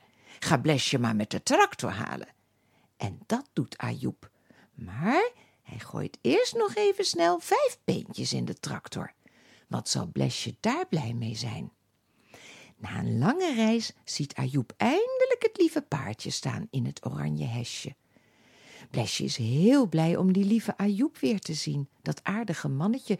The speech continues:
dat altijd zo goed voor haar zorgt. Hier, Blesje,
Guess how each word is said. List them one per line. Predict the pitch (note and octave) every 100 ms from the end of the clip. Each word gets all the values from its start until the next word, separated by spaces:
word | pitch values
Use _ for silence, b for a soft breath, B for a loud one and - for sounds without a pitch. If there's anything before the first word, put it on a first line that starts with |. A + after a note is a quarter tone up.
| B
dat | B G#3+
altijd | D#3+ G3 F3
zo | -
goed | D#3+ C3+ -
voor | - D3+
haar | D3
zorgt. | C3+ G3+ D4+ D#4 - - _ B B B B B B
Hier, | G#3+ C4 C#4+ B3 C4+
Blesje, | - A#3+ - B3+